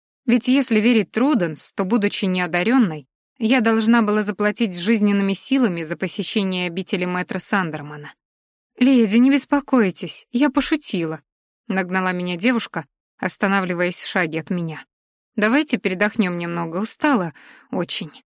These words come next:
Она тяжело и часто дышала, так, словно пробежала за мной не один коридор,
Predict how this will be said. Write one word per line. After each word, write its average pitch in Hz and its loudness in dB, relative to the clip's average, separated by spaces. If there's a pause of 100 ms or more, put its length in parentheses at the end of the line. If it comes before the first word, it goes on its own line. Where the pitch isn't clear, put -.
(480)
Она 240 4
тяжело 247 2
и 240 4
часто 226 0
дышала, 180 -4 (360)
так, 285 0
словно 240 2
пробежала 214 2
за 202 0
мной 208 4
не 202 2
один 240 4
коридор, 185 0